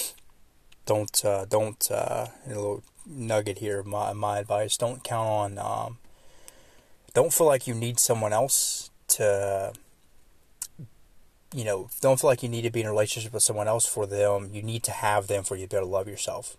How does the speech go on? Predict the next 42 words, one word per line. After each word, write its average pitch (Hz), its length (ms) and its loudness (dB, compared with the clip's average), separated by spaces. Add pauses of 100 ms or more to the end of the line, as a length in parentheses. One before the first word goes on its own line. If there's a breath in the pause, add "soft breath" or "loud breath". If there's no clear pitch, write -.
(100)
If - 100 -10
it 110 40 0
wasn't 104 260 0
for - 140 -4
you, 104 140 -12
if 101 100 -10
you 113 40 -6
don't 107 140 0
have 104 220 -2
them 110 360 2
loving 101 300 2
you, 123 200 2
you 104 180 -6
can't 98 180 -6
love 92 140 -8
yourself. - 400 -4 (400 loud breath)
First, 127 340 4
learn 117 160 4
to 104 120 -4
love 104 260 2
yourself, 117 560 0
be 123 100 -8
comfortable, 107 580 -8 (720 soft breath)
um, 104 540 -8 (340)
with - 220 -2
yourself, - 560 0 (120)
be 117 180 -2
able 123 140 -4
to 120 100 -8
be 117 100 -4
alone 107 320 2
with 107 140 -8
yourself 104 340 -2
in 101 60 -4
a 98 60 -8
room 101 380 -2
and 92 160 -12
not, 98 440 -6 (1120)
you - 100 -20
know, - 60 -8
freak - 320 -4
out. - 220 -8